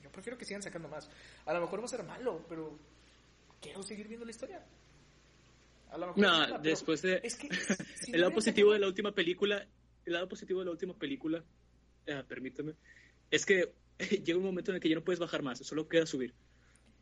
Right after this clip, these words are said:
Speaker 2: No hay problema, más abajo no podemos llegar. Ya llegamos a, <laughs> al, al fondo, en calidad.
Speaker 1: No creo,
Speaker 2: <laughs>
Speaker 1: porque después de la Jedi salió Han Solo.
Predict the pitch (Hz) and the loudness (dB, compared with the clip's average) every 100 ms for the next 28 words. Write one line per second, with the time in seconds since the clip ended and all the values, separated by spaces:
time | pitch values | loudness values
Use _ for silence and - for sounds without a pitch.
0 | _ 165 165 160 175 151 135 127 156 175 | _ 0 2 4 4 4 2 -2 -2 0
1 | 156 165 156 160 156 151 127 - - - | 0 0 2 0 2 0 -2 -4 -12 -4
2 | 147 151 156 156 170 - - 190 151 147 | 0 2 2 2 2 4 4 4 4 2
3 | 139 139 - 131 127 120 - _ _ _ | -2 -8 -10 -10 -8 -10 -14 _ _ _
4 | _ _ - _ - 135 131 123 110 - | _ _ -20 _ -14 -6 -4 -4 -6 -12
5 | 170 180 185 220 - 196 165 123 - - | -16 -12 -10 -10 -10 -10 -10 -14 -20 -20
6 | _ - - - 220 202 - 160 160 - | _ -8 -8 0 0 0 -2 -6 -6 -4
7 | 170 170 180 180 220 214 196 180 196 226 | -4 -6 -8 -6 -6 -4 -4 -6 -6 -6
8 | 220 180 156 156 175 - 131 | -8 -12 -12 -12 -14 -16 -18